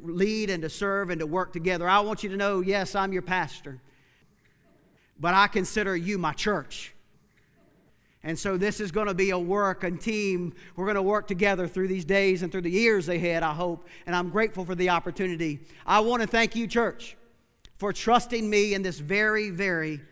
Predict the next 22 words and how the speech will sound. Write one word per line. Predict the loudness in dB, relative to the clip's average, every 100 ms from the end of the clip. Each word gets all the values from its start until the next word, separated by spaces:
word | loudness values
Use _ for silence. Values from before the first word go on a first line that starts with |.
| -20 _ _
hallowed | -6 -4 -2 -6 -8
place. | -6 -6 -8 -14 -18 -20 _ _ _ _ _ _ _ _ _ _ _ _
This | -2 -2
place | -2 0 2
should | 0 -2
be | 0 2
guarded | 6 6 6 2
by | 2 2
you. | 2 0 -2 -6 -14 _ _ _ _
And | -6 -6 -2
allowing | 2 4 4 4 0
me | 0 -2
to |
stand | -2 -2 -2 -2
here | 0 2 2 2 -2 -12 -6
in | -4 4
this | 4 4 2
day | 2 4 2
and |
the | 0
days | 2 0 0
ahead, | -2 -2 0 0 -2